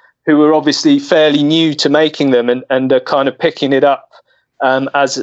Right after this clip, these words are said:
as it's become more popular. And as I say, through kind of what you can see on the internet. Um, I think in a sense, they're becoming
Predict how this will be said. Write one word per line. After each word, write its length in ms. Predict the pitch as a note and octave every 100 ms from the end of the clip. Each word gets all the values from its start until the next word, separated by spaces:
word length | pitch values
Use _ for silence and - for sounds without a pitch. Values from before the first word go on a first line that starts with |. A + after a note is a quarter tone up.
| -
as 200 | C#3 C3+
it's 140 | C3
become 360 | - C3+ D3 C#3
more 220 | C3 B2+
popular. 400 | C#3+ C3 C3+ C3
And 160 | B2+ C3+
as 180 | C#3+ B2+
I 40 |
say, 260 | B2+ C#3 B2+
through 400 | - C3+ B2+ B2
kind 240 | - B2+
of 120 | A#2+ C#3+
what 180 | C3 C#3
you 80 |
can 160 | B2 C3
see 260 | - D3 C3+
on 120 | C3
the 100 | C#3+
internet. 560 | D#3 - C3 A2+ - _ - - _ C#3+
Um, 400 | C#3 D3 D3+ D3
I 100 | E3
think 340 | F3 C4 C4+ A#3+
in 140 | A#3
a 40 | A3
sense, 420 | - A3 E3 -
they're 160 | F#3+
becoming 840 | F3 F#3 - G#3+ A3+ A3 G#3+ G#3